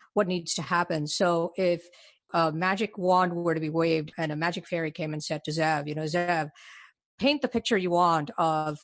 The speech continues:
the healthcare system that you would want to see, uh, that would resolve all these issues, and I'll make it happen with the wave of my wand," what would that be?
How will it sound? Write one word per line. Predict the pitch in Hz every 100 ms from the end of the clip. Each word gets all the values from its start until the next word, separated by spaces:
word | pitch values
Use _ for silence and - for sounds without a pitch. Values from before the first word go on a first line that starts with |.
| _
the | 170
healthcare | 190 247 226 185
system | 175 - 165 156 151
that | 156 156 -
you | 165 180 226 247
would | 220 175 160
want | 170 165
to | 151
see, | - 202 170 143 139 - _ _ - _ _
uh, | 180 175
that | 185 185
would | 190 - -
resolve | 202 202 277 285
all | 190 185
these | 175 160
issues, | 175 - 160 143 143 139 - _ -
and | 190
I'll | 208 214
make | 233 240
it | 175
happen | 202 196 175
with | 165
the | 160
wave | 175 175
of | 165 165
my | 151
wand," | 156 160 151 151
what | 180 247
would | 208
that | 170 151
be? | 165 156 147